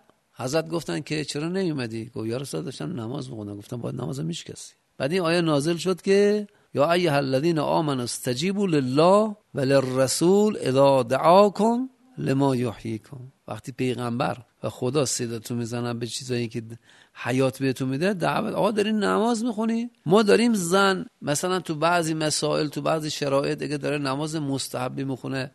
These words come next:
مثلاً همسرش امری کرد باید بره انجام بده، نماز مستحبی بشکنه،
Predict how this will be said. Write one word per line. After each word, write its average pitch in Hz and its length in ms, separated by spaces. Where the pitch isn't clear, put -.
مثلاً 139 440
همسرش 143 800
امری 139 380
کرد 139 240
باید 131 160
بره 135 140
انجام 123 340
بده، 117 140
نماز 123 240
مستحبی 120 420
بشکنه، 113 580